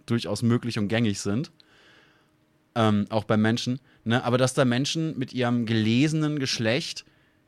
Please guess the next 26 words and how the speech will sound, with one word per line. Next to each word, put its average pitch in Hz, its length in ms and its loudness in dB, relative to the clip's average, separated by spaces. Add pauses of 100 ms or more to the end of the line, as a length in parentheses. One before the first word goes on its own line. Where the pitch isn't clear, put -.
(200)
ähm, 110 480 4
wenn 113 140 2
sie 120 100 0
damit 113 280 4
nicht 131 400 4
übereinstimmen 123 800 2
in 120 80 -4
ihrem 110 240 -4
Kopf - 380 -2
oder 107 180 -4
in 104 80 -2
ihrem 104 240 -2
Gefühl, 135 480 2 (800)
äh, 117 400 6 (960)
zumindest 220 480 4
in 220 240 2
meiner 185 560 4 (100)
Perspektive 160 640 2
irgendwo 202 320 2
ein 196 100 6
bisschen 196 280 2
gleichgesetzt 190 760 0
werden 165 260 4
mit 135 140 -2
Menschen, 160 400 0
die 147 240 0